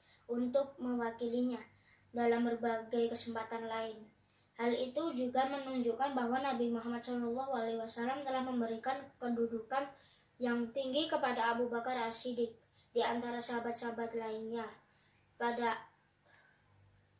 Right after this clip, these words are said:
sahabat-sahabat lainnya, Abu Bakar As-Siddiq juga merupakan sosok yang istimewa bagi Nabi Muhammad shallallahu alaihi wasallam.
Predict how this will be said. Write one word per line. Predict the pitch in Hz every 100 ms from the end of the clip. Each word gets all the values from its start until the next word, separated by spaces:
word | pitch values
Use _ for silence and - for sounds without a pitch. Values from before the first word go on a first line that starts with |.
| _
sahabat-sahabat | - 226 220 226 226 226 233 226
lainnya, | 233 226 220 220 -
Abu | - 233 226
Bakar | 226 226 226 233
As-Siddiq | 233 247 233 262 294 - - - - -
juga | 220 220 240
merupakan | 262 247 - 233 240 247
sosok | 247 247 233 - 254 - _ 240
yang | 240
istimewa | 233 247 254 240 240 302
bagi | 233 226 226
Nabi | 226 220 214
Muhammad | 214 220 240 247
shallallahu | 233 214 214 247
alaihi | 240 214 214 214
wasallam. | 214 220